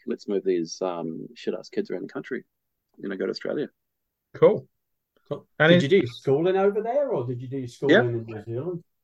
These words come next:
Speaker 1: Uh, started schooling over there. So I learned to speak in Australia. And, uh, yeah, started my schooling, and it was, it was cool. It was cool. Um, came back to New Zealand, like, with a Aussie accent and a smart mouth,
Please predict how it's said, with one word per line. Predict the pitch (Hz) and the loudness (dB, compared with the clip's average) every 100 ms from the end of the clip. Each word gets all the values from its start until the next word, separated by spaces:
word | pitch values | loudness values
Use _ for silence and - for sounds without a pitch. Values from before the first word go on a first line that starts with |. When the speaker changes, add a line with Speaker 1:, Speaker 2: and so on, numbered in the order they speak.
| _ - | _ 2
Speaker 1:
Uh, | 123 131 131 127 127 123 | 4 4 2 2 4 2
started | - 151 151 | 4 6 6
schooling | 127 123 131 104 | 4 0 2 2
over | 85 | 2
there. | 90 117 113 - | 2 2 0 0
So | 113 | 0
I | |
learned | 131 - | 0 -4
to | |
speak | - - 120 - | -8 -2 -2 -2
in | |
Australia. | 82 - 90 82 107 _ _ _ _ _ _ _ _ - | -8 -2 0 0 -2 _ _ _ _ _ _ _ _ 0
And, | 104 95 90 92 90 92 | 2 2 0 -6 -10 -4
uh, | 98 92 90 92 | -2 0 -2 -4
yeah, | 95 120 | 0 -2
started | 113 123 110 101 | 0 0 0 0
my | |
schooling, | 87 - 110 113 110 120 - _ | -6 0 2 4 2 -4 -10 _
and | 117 110 110 113 117 131 | -10 -8 -8 -12 -10 -8
it | |
was, | 247 262 254 | -4 -4 -4
it | |
was | 127 | -8
cool. | - 175 - _ _ _ | -2 -2 -2 _ _ _
It | 185 | -12
was | - | -4
cool. | 135 147 _ _ - | -4 -4 _ _ -10
Um, | 120 113 110 113 117 120 - _ _ _ _ _ _ | -6 -6 -6 -10 -12 -12 -16 _ _ _ _ _ _
came | - 127 | 4 8
back | 120 | 6
to | - | 6
New | 107 | 4
Zealand, | 90 107 113 104 98 - - - _ _ _ | 6 6 6 6 2 -2 -16 -20 _ _ _
like, | 90 92 | 0 0
with | 95 92 | 2 2
a | 87 85 87 80 82 82 _ | 4 2 2 0 -2 -10 _
Aussie | 92 85 85 | 0 2 0
accent | - - 82 76 | 0 -4 -4 -6
and | 78 | -8
a | |
smart | 76 - 87 - | -6 -2 -2 -2
mouth, | 85 82 | -4 -4